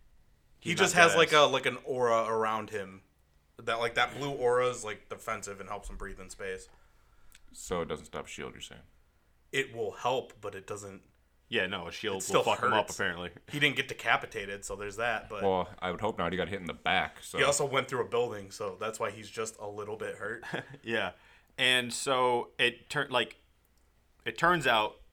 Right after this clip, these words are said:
Speaker 2: it was Magneto who tossed the shield back and stopped Sam, uh, well, 'cause I just realized
Speaker 1: There's
Speaker 2: there's
Speaker 1: two
Speaker 2: two
Speaker 1: Sams,
Speaker 2: Sams.
Speaker 1: yeah.
Speaker 2: Yeah. So that stops Cap, uh, and then he pulls,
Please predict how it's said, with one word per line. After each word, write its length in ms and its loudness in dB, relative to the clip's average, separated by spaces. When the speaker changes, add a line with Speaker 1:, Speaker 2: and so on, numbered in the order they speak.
Speaker 2:
it 60 -2
was 160 -2
Magneto 500 2
who 140 -4
tossed 320 0
the 60 -8
shield 340 -2
back 320 4
and 280 -6
stopped 380 0
Sam, 400 -2
uh, 300 -6
well, 220 -8
'cause 140 -8
I 180 0
just 140 -2
realized 240 0
Speaker 1:
There's 120 0
Speaker 2:
there's 200 0
Speaker 1:
two 80 4
Speaker 2:
two 60 10
Speaker 1:
Sams, 220 6
Speaker 2:
Sams. 120 2
Speaker 1:
yeah. 400 0
Speaker 2:
Yeah. 120 8
So 320 6
that 120 -2
stops 320 8
Cap, 360 10
uh, 460 4
and 120 0
then 80 -4
he 80 0
pulls, 680 0